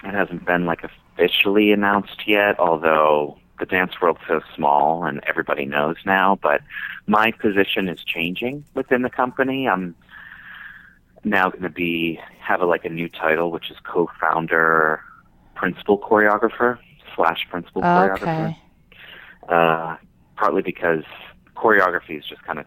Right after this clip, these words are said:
Speaker 1: taken over my life, and I love it. And I
Speaker 2: That's so
Speaker 1: wanna,
Speaker 2: great.
Speaker 1: I wanna keep doing it, and I want to improve in it, and I wanna do more, and I wanna
Speaker 2: Right.
Speaker 1: challenge myself,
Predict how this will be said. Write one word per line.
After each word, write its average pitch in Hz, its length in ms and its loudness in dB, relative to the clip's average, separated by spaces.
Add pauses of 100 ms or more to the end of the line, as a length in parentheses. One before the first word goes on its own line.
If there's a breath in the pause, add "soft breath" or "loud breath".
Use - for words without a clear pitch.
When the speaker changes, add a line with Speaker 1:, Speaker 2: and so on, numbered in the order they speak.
Speaker 1:
taken 71 240 -10
over 67 200 -4
my 62 160 -4
life, 57 320 -6 (260)
and 101 120 2
I 92 60 4
love 85 300 2
it. 55 160 -8 (500)
And 80 180 0
I 76 140 0
Speaker 2:
That's 90 80 -4
so 85 60 -2
Speaker 1:
wanna, 76 340 2
Speaker 2:
great. 151 300 -4 (380)
Speaker 1:
I 80 200 -2
wanna 73 400 -6 (380)
keep - 200 -14
doing 85 300 -2
it, 117 240 2
and 80 120 0
I 78 140 0
want 76 220 -2
to 73 120 -4
improve 82 540 -2
in 80 140 -2
it, 78 280 0
and 78 140 -8
I 69 140 -2
wanna 71 240 -2
do 69 200 -12
more, 71 560 0 (640 loud breath)
and 71 140 -2
I 69 120 0
wanna 73 180 0
Speaker 2:
Right. 71 100 -4
Speaker 1:
challenge 69 380 0
myself, 69 600 0